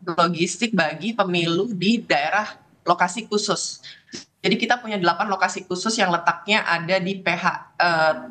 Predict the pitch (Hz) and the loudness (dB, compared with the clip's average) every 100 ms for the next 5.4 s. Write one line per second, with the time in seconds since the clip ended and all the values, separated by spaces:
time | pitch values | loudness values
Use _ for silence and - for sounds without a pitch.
0 | - 190 - - 180 170 180 - 170 160 | -4 0 0 0 2 2 2 2 0 2
1 | 147 165 196 180 180 170 _ - 160 160 | 2 2 0 0 -2 -4 _ -6 0 0
2 | 156 143 143 139 170 240 - - - - | 2 0 0 0 0 -4 -12 -18 -10 -2
3 | 151 156 214 233 - - - 175 - 202 | 0 2 2 0 -6 -12 0 0 0 -2
4 | 208 196 175 165 175 196 160 170 180 160 | 0 -2 -2 2 2 2 0 0 2 2
5 | 151 147 180 185 | 0 0 0 0